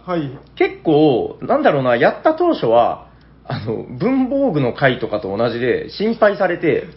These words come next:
Speaker 1: そう。
Speaker 2: 「いや、もうこんなもん、誰が楽しみにしてるんですか」みたいに言ってたら、
Speaker 1: うん。
Speaker 2: 思いのほかめちゃくちゃ反響がありましてね。
Speaker 1: そうですね。パートツーを望む声が、なんか、ちょいちょい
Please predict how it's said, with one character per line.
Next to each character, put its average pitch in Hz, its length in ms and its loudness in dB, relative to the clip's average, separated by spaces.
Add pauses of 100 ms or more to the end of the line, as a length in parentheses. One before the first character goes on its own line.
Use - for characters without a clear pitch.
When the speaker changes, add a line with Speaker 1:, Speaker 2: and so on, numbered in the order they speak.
(160)
Speaker 1:
そ 160 60 -8
う。 139 40 -6 (280)
Speaker 2:
「い - 20 -10
や、 120 60 4
も 117 140 -4
う - 40 -8
こ 170 120 -2
ん 226 80 -2
な 294 100 4
も 233 280 2
ん、 95 240 -6
誰 175 260 2
が 294 100 2
楽 320 240 -2
し 349 120 -10
み 320 120 -4
に 170 160 -2
し - 60 -14
て 160 100 0
る 147 120 0
ん - 20 -2
で 127 80 -2
す - 60 -8
か」 120 100 -2
み 110 80 -4
た 113 100 2
い 123 60 -2
に 131 100 -4
言 147 120 -8
っ - 20 -20
て 247 160 -6
た 165 100 4
ら、 151 360 2 (100)
Speaker 1:
う - 20 -12
ん。 151 280 -8 (140)
Speaker 2:
思 302 340 4
い 392 120 0
の 381 140 2
ほ 339 120 4
か 330 140 2
め 233 140 -2
ち 214 100 2
ゃ - 60 2
く - 80 -12
ち - 80 -2
ゃ 294 60 2
反 277 280 -2
響 262 220 -6
が 233 480 0 (320)
あ 175 120 2
り 196 80 0
ま 175 160 2
し - 80 -12
て 92 100 -4
ね。 156 180 -2
Speaker 1:
そ 226 100 -6
う 151 60 -8
で - 60 -16
す 147 60 -12
ね。 143 180 -8
パ 208 120 -4
ー 214 40 -6
ト 220 140 -12
ツ 233 100 -10
ー 214 40 -2
を 180 40 -2
望 160 260 -6
む 214 160 -8
声 214 260 0
が、 120 260 -10 (240)
な 147 100 -10
ん 127 40 -18
か、 - 100 -20 (500)
ち 185 80 -6
ょ 170 40 -2
い 143 80 -4
ち 151 80 -12
ょ 135 40 -8
い 120 160 -12